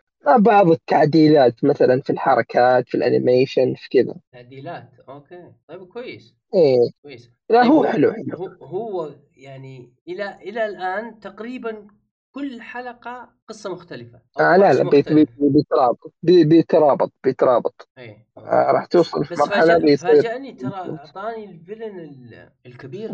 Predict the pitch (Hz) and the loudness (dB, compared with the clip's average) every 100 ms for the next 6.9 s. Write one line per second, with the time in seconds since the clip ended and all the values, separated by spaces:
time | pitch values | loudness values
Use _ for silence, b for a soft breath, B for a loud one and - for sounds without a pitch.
0 | 175 - - 180 131 165 220 269 240 214 | -4 -4 0 2 2 0 0 2 2 0
1 | 185 190 226 185 233 202 - - 214 - | -4 -8 -2 -2 -2 -4 -6 0 0 -2
2 | - - _ _ 147 151 196 170 220 175 | -6 -8 _ _ -4 0 0 0 0 0
3 | 165 143 131 160 139 123 127 135 127 117 | 2 0 2 2 4 4 2 0 2 2
4 | 123 165 - _ _ _ - 202 202 127 | 2 0 -2 _ _ _ -4 2 4 4
5 | 127 180 - - 107 73 107 175 196 196 | 2 0 -2 -2 0 0 0 2 2 2
6 | 220 196 190 220 202 - 170 180 190 | 0 2 4 4 2 0 2 4 2